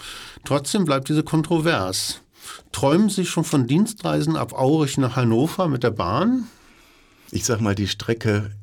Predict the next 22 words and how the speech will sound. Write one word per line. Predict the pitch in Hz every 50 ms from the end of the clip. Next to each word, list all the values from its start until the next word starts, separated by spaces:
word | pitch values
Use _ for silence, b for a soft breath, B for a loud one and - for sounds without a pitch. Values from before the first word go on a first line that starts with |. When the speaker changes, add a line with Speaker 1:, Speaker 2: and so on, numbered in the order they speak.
| - -
Speaker 2:
Emden-Hannover | - 127 135 156 147 - - 82 82 78 80 82 78 76 78 76 73 76 73 - 95 110 -
ist | - - -
eine | - 92 92 90 90
der | 87 90 87
ganz | - - - 101 127 143 151 147 - - 123 90
wenigen | 92 95 95 95 90 90 95 87
Strecken, | - - - - - 90 90 - 104 110 117 120 -
die | - 95 90 -
auch | 87 107 107 104
in | 101 107
der | 95 -
Vergangenheit | - - 87 85 - 101 113 117 110 98 92 95 95 95 -
schon | - 90 85
sehr | - 92 87
gut | 85 87 85 -
funktionieren. | - 87 85 82 - - - 87 82 82 85 92 101 110 123 127 B B B B B B B B B B -
Eine | - 90 98 101 104 98
meiner | 92 90 92 92 87 85
Töchter | - - 95 101 - 90 85
studiert | - - 85 76 95 101 - -
in | 107 101
Hannover | 104 101 101 101 104 110 107 101 104 107 107 104 101